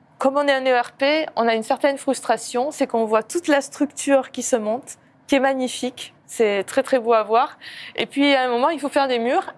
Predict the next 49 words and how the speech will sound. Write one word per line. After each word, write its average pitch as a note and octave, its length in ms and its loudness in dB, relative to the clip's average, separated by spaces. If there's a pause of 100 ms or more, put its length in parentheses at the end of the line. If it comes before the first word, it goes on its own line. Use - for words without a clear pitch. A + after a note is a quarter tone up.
Et B3 100 2
là, C#4+ 320 2
on A3+ 60 -2
vous A3 100 -6
met A#3 120 0
du A3 100 -8
placo-plâtre - 480 -2
partout. - 420 -2 (520)
<laughs> - 520 -4
Et C4 80 4
on B3+ 80 2
voit C4 180 2
même C#4 220 0
plus C#4 220 0
la C4 100 2
paille, C#4 300 2
on B3+ 80 2
voit A#3 140 2
plus A#3 160 0
rien. C4+ 360 2 (380)
Donc, C4 320 0
c'est - 200 -4
pour A#3+ 140 -2
ça D#4 140 2
que C4 80 -4
j'ai B3+ 120 2
eu A#3+ 60 0
l'idée B3 260 0
de, A3+ 280 2
de, G3 100 -4
bah, G3+ 200 2
de, G3+ 260 -4
de A3 100 -2
voir B3 320 2
avec, G#3 380 0
euh, G3 480 2
l'Institut G#3 400 -4
universitaire, A3 720 0
euh, F3+ 140 2
de, F3+ 300 -2
des F#3 100 -2
métiers G3+ 220 -4
du F3+ 60 -12
patrimoine A3 720 -2 (140)
comment C4+ 380 0
on A#3 220 0
fait D4 400 -2
pour, A#3 240 0
euh, G3 100 2